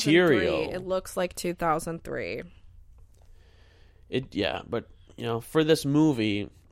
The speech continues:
Speaker 2: I don't, it doesn't work so well. You know, I think it's a case of probably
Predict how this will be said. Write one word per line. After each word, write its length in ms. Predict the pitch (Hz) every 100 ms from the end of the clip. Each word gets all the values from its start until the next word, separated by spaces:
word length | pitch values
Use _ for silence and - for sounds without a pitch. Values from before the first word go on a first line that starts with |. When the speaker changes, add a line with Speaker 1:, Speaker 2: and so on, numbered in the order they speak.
| - _ - - - - -
Speaker 2:
I 100 | 120
don't, 140 | 117
it 40 | 107
doesn't 240 | 101 101
work 200 | 92 90
so 220 | - 80
well. 360 | 73 73 73 82 - - -
You 100 | 135
know, 180 | 151 156
I 100 | 139
think 180 | 143 196
it's 120 | 190
a 60 | 147
case 500 | - 139 135 - -
of 520 | 120 113 110 - - - - - - - - - - - _ - - - - -
probably 500 | 104 101 104 101